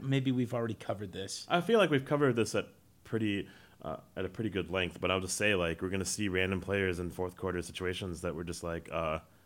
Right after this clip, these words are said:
Speaker 2: "Who are these players?" And they just have to keep the lead, you know?
Speaker 1: Yeah.
Speaker 2: I think it's key because then you're gonna bring back these players that you don't wanna necessarily bring back in the fourth quarter.
Speaker 1: Yeah. Um,
Speaker 2: <laughs>
Speaker 1: fast starts and blowouts. We, I mean, we, we mentioned
Speaker 2: Same
Speaker 1: it just
Speaker 2: topic.
Speaker 1: watching the games, but yeah,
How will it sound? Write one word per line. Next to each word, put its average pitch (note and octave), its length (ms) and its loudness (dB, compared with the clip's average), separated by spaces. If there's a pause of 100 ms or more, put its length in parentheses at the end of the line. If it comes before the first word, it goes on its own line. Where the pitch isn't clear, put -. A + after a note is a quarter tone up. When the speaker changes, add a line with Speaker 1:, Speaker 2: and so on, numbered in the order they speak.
(240)
Speaker 2:
"Who G#2+ 220 4
are G2+ 120 6
these A2 160 0
players?" A#2 400 4
And F#2+ 80 -4
they F#2 80 2
just G2+ 140 0
have G#2+ 100 2
to F#2+ 60 -2
keep - 300 -4
the F#2+ 80 2
lead, F2+ 280 0
you D#2+ 80 -4
know? E2+ 180 -2 (340)
Speaker 1:
Yeah. G2+ 340 -4
Speaker 2:
I D3 80 12
think B3 160 8
it's - 140 0
key G3+ 300 4
because A#2 320 6
then C3+ 120 8
you're C#3 80 6
gonna C3+ 160 4
bring C3 200 4
back B2+ 220 6
these G#2+ 140 -2
players G2+ 540 4 (360)
that A#2 80 4
you A#2+ 80 8
don't C#3 180 4
wanna C#3 220 4
necessarily C3+ 380 4
bring A#2+ 180 0
back C3 260 2
in F#2+ 60 0
the E2+ 60 0
fourth D#2+ 240 0
quarter. D#2 340 -4 (120)
Speaker 1:
Yeah. G2+ 260 -2 (800)
Um, A2+ 380 10 (140)
Speaker 2:
<laughs> - 140 -18
Speaker 1:
fast D3 360 10
starts C#3+ 320 6
and A#2+ 100 -2
blowouts. B2+ 540 12
We, C3 160 4
I A#2+ 80 4
mean, A#2 260 6
we, B2 200 6
we B2+ 200 6
mentioned C3 380 10
Speaker 2:
Same C3 80 12
Speaker 1:
it A#2 80 4
just B2+ 160 4
Speaker 2:
topic. F2+ 80 4
Speaker 1:
watching C3 400 12
the A2+ 80 4
games, A#2+ 400 8
but A2 260 -2
yeah, A2 220 2